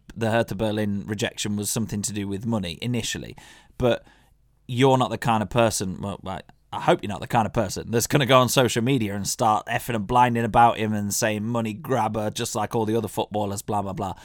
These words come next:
I think this is a real uh, this one and the Albrighton one, mentioning his kids about wanting them to see him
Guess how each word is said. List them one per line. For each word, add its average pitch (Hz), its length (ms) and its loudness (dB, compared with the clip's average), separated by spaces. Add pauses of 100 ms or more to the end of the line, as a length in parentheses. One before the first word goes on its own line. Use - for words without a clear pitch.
(340)
I 131 60 0
think 170 200 -4
this - 180 0
is 123 140 0
a 131 60 -2
real 143 440 4 (460)
uh, - 160 -6
this 202 220 2
one 185 120 6
and 196 160 8
the 202 40 6
Albrighton 127 460 6
one, 110 280 4
mentioning 131 380 0
his 156 220 2
kids 110 260 0
about 101 260 2
wanting 107 420 -2
them 110 260 -2
to 107 140 -6
see 113 180 -2
him 110 200 -2